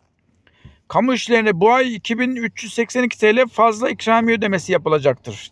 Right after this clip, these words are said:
Detaylara bakalım arkadaşlar. Kamu işleri Eylül ikramiyesini iki bin üç yüz seksen iki lira fazla alacak. Neden fazla alacak? Eylül ayı içinde kamu işlerine ikramiye ödemeler yapılacak. İkramiyeler günlük yevmiye tutarına göre hesaplanacak ve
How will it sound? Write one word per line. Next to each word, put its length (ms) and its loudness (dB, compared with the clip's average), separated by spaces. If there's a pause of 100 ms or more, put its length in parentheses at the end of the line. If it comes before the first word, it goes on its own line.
(120)
Detaylara 560 0
bakalım 380 -2
arkadaşlar. 600 -6 (720)
Kamu 240 0
işleri 300 -2
Eylül 240 -2
ikramiyesini 680 0
iki 260 -6
bin 100 -2
üç 200 -4
yüz 80 -14
seksen 280 0
iki 160 -2
lira 140 4
fazla 440 2
alacak. 420 2
Neden 340 0
fazla 300 2
alacak? 300 0 (680)
Eylül 280 2
ayı 120 0
içinde 300 -2
kamu 260 0
işlerine 380 -2
ikramiye 460 0
ödemeler 320 0
yapılacak. 460 0 (120)
İkramiyeler 640 -2
günlük 380 -6
yevmiye 340 0
tutarına 360 -2
göre 220 0
hesaplanacak 760 -2
ve 200 2